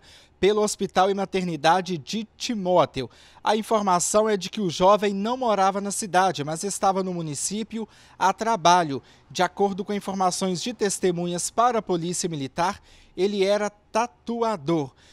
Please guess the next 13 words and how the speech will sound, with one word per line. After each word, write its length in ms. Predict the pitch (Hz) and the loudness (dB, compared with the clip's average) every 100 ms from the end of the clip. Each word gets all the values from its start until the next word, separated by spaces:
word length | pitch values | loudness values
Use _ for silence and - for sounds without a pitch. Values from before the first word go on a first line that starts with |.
| _ | _
né? 160 | 156 170 | -2 2
Ele 240 | 208 214 | 2 2
é 140 | 196 190 | 4 4
a 80 | |
segunda 600 | 190 190 156 185 277 233 | 2 0 -2 -4 0 2
vítima 600 | 160 139 185 214 233 208 | 2 -2 -4 -4 -6 -6
de 100 | 175 | -4
um 60 | 180 | -2
ataque 500 | 147 - 165 196 202 | -2 2 2 2 -4
registrado 680 | 180 175 175 - 190 196 190 | -4 -4 -4 -2 0 0 0
no 100 | 175 | -2
último 440 | 202 247 240 202 | -2 -4 -4 -2
domingo 480 | 165 160 185 208 | -2 -4 -6 -6